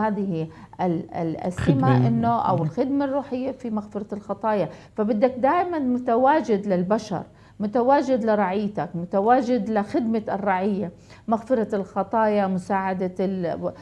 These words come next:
Speaker 1: آه، ال-، ال-، المرضى، بمسحة المرضى، الزيارات العائلية، آه، زيارات البيوت. يعني ال-، ال-، ما م-، يعني كتير صعب لما منشوف كاهن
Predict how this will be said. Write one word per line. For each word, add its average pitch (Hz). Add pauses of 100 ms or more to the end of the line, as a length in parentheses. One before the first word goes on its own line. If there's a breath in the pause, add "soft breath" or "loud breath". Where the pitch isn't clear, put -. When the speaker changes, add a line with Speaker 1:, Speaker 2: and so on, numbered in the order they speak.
(200 loud breath)
Speaker 1:
آه، 170
ال-، 185
ال-، 185 (180)
المرضى، 190 (460 soft breath)
بمسحة 202
المرضى، 190 (320 loud breath)
الزيارات 226
العائلية، 185 (320 loud breath)
آه، 180
زيارات 185
البيوت. 233
يعني 175 (220)
ال-، 165
ال-، 180
ما 196
م-، 226 (100)
يعني 180 (320 loud breath)
كتير 302
صعب 247
لما 220
منشوف 214
كاهن 247